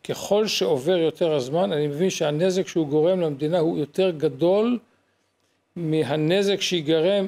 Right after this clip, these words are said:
אם יבוטל משפטו. אבל אני אומר את זה בזהירות, אה, ב-, משנה זהירות, כי אני לא במאה אחוז בטוח. נראה בימים הקרובים מה יקרה מחר, מחרתיים, ועדת חוקה, חוק ומשפט,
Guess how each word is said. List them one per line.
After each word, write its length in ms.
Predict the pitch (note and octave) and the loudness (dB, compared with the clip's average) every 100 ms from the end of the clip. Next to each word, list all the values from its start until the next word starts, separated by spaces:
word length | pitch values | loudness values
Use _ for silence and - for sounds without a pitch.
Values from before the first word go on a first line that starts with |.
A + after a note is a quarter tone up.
| - | -2
אם 240 | F#3+ F#3+ G3+ | 0 0 0
יבוטל 460 | D3+ D#3 D#3 D#3+ D#3+ | 0 -2 0 0 0
משפטו. 600 | D3 - D#3+ - C3+ - | -4 -4 -4 -4 -8 -6
אבל 140 | D3+ D3 | -2 0
אני 100 | E3+ | 2
אומר 180 | G3+ | 2
את 60 | G3 | 2
זה 80 | G3 | 2
בזהירות, 720 | E3+ D3+ D#3 F3 F3+ G#3+ - E3+ | 0 0 2 2 2 -2 -4 -8
אה, 60 | F3+ F3 E3+ F3+ G3 D#3 | -4 -2 -2 -4 -6 -4
ב-, 220 | E3 F#3 G3 G#3+ A3 F#3+ | -4 -4 -10 -18 -14 -8
משנה 320 | C#3 F#3+ G#3 | -2 0 0
זהירות, 440 | D#3+ G3 G#3 A3+ | 2 2 2 0
כי 180 | - F#3 - _ _ | -2 -6 -6 _ _
אני 120 | E3+ E3 | 0 2
לא 80 | |
במאה 260 | E3+ D#3 D3+ | 2 2 0
אחוז 280 | - D#3 C3 | -2 -4 -4
בטוח. 460 | C#3 - C3+ B2 _ _ _ _ D#3+ | -10 -12 -14 -14 _ _ _ _ -2
נראה 220 | D#3 F#3 | 2 2
בימים 320 | F#3 F#3 F#3+ | 2 2 2
הקרובים 380 | F3 F3 F3 D#3 | 0 0 2 0
מה 100 | D#3+ | -2
יקרה 200 | - D#3+ | -2 -4
מחר, 320 | C#3 - F#3 | -2 0 0
מחרתיים, 540 | D#3 - C#3+ F3 F3+ | -2 -6 -4 0 0
ועדת 240 | C#3 D3+ - | 0 0 -2
חוקה, 280 | D#3 E3+ D3 | -4 -2 -2
חוק 200 | D3+ D3 | -4 -6
ומשפט, 440 | C#3 - G3 | -8 -2 0